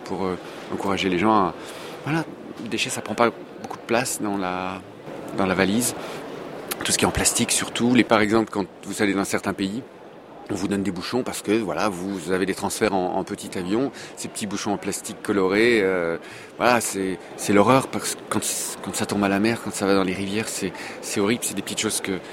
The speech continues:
voilà, que les animaux peuvent manger. Et, bah, c'est, c'est odieux, c'est affreux, quoi. Donc il faut les ramener. Faut, ah, moi, je ramène. Et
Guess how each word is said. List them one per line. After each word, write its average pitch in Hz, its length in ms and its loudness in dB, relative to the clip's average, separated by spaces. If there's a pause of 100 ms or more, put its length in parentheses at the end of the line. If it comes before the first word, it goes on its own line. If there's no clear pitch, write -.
(260)
voilà, - 160 -4
que 101 80 -6
les 95 120 -2
animaux 95 300 2
peuvent 87 160 -6
manger. 90 540 -4
Et, - 60 -6 (360)
bah, 92 140 -6
c'est, - 260 -8 (520)
c'est - 120 -4
odieux, 95 240 2
c'est 107 140 2
affreux, 117 260 2
quoi. 85 300 -4
Donc 87 140 -2
il - 40 -8
faut - 80 -4
les 82 60 2
ramener. 104 320 4 (120)
Faut, 82 300 -4 (100)
ah, 87 80 -4
moi, 92 120 -2
je 95 80 -4
ramène. 87 280 -2
Et 87 200 -2